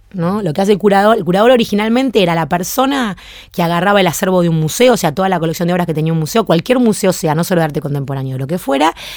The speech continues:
y decía, "Bueno, voy a hacer una muestra y voy a elegir esta obra, esta obra, esta obra, esta obra. ¿Por qué? Porque quiero hablar de, no sé, em, los animales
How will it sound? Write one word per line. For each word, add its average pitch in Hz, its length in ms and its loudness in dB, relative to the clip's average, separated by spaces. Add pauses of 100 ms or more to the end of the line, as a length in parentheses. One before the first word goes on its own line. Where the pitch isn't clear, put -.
(260)
y 170 100 2
decía, 180 200 0
"Bueno, 175 220 0
voy 233 80 4
a - 20 2
hacer 269 140 0
una 226 160 2
muestra 254 260 0
y 214 60 4
voy 190 80 2
a 185 40 2
elegir 165 300 -2
esta 160 300 -4
obra, 202 180 4
esta 170 240 -6
obra, 175 160 -4
esta 156 240 -10
obra, 151 140 -8
esta 143 240 -16
obra. 127 160 -18
¿Por 175 180 -6
qué? 262 140 -2
Porque 185 240 2
quiero 214 180 4
hablar 226 500 6
de, 226 460 4 (380)
no 151 160 -10
sé, 123 280 -18 (680)
em, 147 800 -4 (580)
los 170 420 -2
animales 233 1120 2